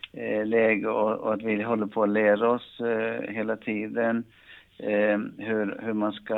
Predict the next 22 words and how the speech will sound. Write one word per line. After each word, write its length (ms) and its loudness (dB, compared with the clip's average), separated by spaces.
hantera, 920 -2
eh, 240 -6
patienter 480 -4
med 260 0
covid 320 -4
nitton. 500 -8
Så 80 0
att, 280 2
eh, 80 2
jag 340 2
tror 160 2
att 80 2
det 100 2
här 160 6
är 240 2
ett 100 0
väldigt 420 0
bra 180 4
exempel 580 -4
på 260 -4
hur 460 -6
sjukvården, 800 -4